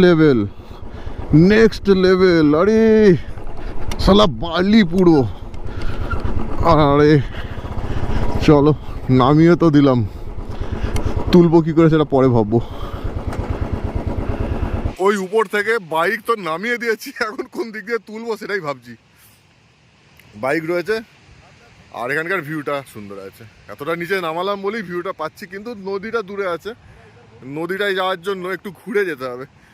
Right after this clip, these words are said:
বাইক নিয়ে যাওয়া যাবে না, পায়ে হেঁটেই যেতে হবে পাথরগুলো পেরিয়ে।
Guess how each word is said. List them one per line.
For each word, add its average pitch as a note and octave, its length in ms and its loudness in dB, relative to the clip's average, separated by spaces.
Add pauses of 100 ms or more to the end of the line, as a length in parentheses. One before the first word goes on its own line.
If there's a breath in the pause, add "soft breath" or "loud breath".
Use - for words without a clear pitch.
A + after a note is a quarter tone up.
(200 soft breath)
বাইক E3 260 -2
নিয়ে F#3+ 180 -4
যাওয়া E3+ 180 -4
যাবে E3+ 180 -6
না, G#3+ 40 -10 (100)
পায়ে C#3+ 200 -4
হেঁটেই D#3 260 -6
যেতে B2+ 180 -10
হবে A#2+ 140 -12 (840 soft breath)
পাথরগুলো D3+ 480 -8
পেরিয়ে। B2 280 -10